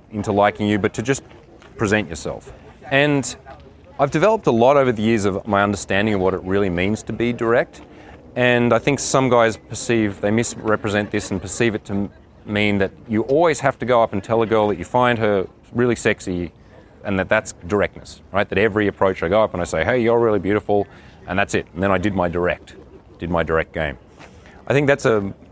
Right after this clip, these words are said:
surface level understanding of what it means to be direct. The girl I just met back there, what did I say? I said, "I think you look lovely," right? So I was direct in the sense I waved and I smiled and said hello.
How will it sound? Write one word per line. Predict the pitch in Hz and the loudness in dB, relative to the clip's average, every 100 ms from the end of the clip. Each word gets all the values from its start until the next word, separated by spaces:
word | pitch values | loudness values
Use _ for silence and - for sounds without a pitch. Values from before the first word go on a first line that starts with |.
| - | -20
surface | - 135 117 - 104 | -4 0 0 -2 -2
level | 95 90 | 0 0
understanding | 87 82 90 82 80 | 0 -4 -4 -2 -2
of | 78 | -4
what | 78 | -4
it | 78 | -6
means | 76 73 | -12 -12
to | - | -12
be | 76 | -12
direct. | 69 62 - - - - - | -10 -12 -14 -20 -20 -20 -14
The | 107 | 0
girl | 151 147 | 2 4
I | |
just | 127 120 | 0 -2
met | 131 | 0
back | 120 117 - | 0 0 0
there, | 139 147 | 2 2
what | 156 | 0
did | 147 | 0
I | 92 | 0
say? | - | 0
I | 73 | -2
said, | 73 101 92 | -2 -2 0
"I | 90 | -2
think | - 95 - | -4 -8 -2
you | |
look | 123 127 | -2 0
lovely," | 123 127 143 143 - - - 117 | 0 2 0 -4 -12 -20 -10 -4
right? | 127 - | -4 0
So | 117 110 107 110 - - - - - | 0 2 2 0 -4 -16 -20 -14 -6
I | 113 | 0
was | 127 110 | 0 0
direct | 110 131 180 | 2 2 0
in | 156 | -2
the | 123 | -2
sense | 131 120 | -2 0
I | 107 | 0
waved | 101 156 107 165 | 2 0 0 -2
and | 123 | -2
I | 107 | -2
smiled | 123 123 131 107 | -2 0 0 -2
and | |
said | 107 90 | -4 -2
hello. | 90 95 143 190 | 0 2 2 0